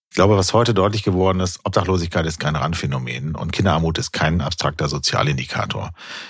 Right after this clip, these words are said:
Wenn in Hamburg rund dreitausendachthundert Menschen obdachlos sind und gleichzeitig jedes vierte Kind von Armut betroffen ist,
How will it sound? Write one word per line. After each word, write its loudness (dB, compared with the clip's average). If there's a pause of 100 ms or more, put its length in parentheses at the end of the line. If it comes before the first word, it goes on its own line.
(160)
Wenn 4
in 4
Hamburg 4
rund 0
dreitausendachthundert 0
Menschen -2
obdachlos -2
sind 2
und -2
gleichzeitig 2
jedes 0
vierte -2
Kind -2
von -4
Armut 0
betroffen -2
ist, -2